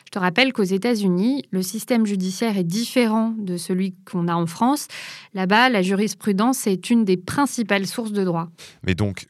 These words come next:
Speaker 2: comme ces O D R pénètrent les cours de justice, on peut dire que l'I A fait littéralement la loi.
Speaker 1: En théorie, oui, mais dans la pratique, pas du tout, puisqu'on parle en général de litiges limités à des affaires simples, un peu comme les litiges de sept mille euros en Estonie, et de première instance.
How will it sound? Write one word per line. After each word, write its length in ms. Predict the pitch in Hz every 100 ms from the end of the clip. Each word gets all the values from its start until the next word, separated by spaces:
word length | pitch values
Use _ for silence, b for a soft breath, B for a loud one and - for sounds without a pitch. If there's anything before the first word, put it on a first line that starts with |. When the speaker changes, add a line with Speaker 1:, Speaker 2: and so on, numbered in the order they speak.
| _
Speaker 2:
comme 160 | 123 120
ces 180 | - 104
O 100 | 98
D 180 | 92 92
R 140 | 87
pénètrent 420 | 107 98 101 -
les 120 | 87 85
cours 240 | - 110
de 60 | 87
justice, 600 | 85 - 131 160 - -
on 80 | 92
peut 140 | 90
dire 220 | 82 120
que 100 | -
l'I 240 | 92 82 80
A 200 | 107 143 -
fait 260 | - 85
littéralement 540 | 76 73 78 76 80 135
la 80 |
loi. 200 | 127 78 - B B B
Speaker 1:
En 80 | 220
théorie, 480 | 254 262 254 247 247
oui, 280 | 202 277 330
mais 140 | 233
dans 140 | 190 196
la 100 | 190
pratique, 480 | - 190 277 254 -
pas 160 | 262 269
du 160 | 233
tout, 240 | 220 254 339 B B B
puisqu'on 380 | - 214 220 196
parle 260 | 233 233 214
en 120 | 185
général 500 | 196 196 190 240 214
de 80 | 190
litiges 420 | 190 190 240 214
limités 580 | 208 202 202 220 233 226
à 80 |
des 220 | 180 170 190
affaires 320 | 175 185 -
simples, 360 | 262 294 285 - B B B B -
un 140 | 226
peu 180 | 190 240
comme 240 | 226 190
les 100 | 190
litiges 380 | 190 196 226 233
de 140 | 196
sept 220 | 180 190 202
mille 180 | 202
euros 240 | 196 196 226
en 160 | 202
Estonie, 720 | 190 185 196 196 226 285 285 -
et 280 | 240 254 262
de 120 | 202
première 360 | - 233 233 220
instance. 500 | 214 - 180 -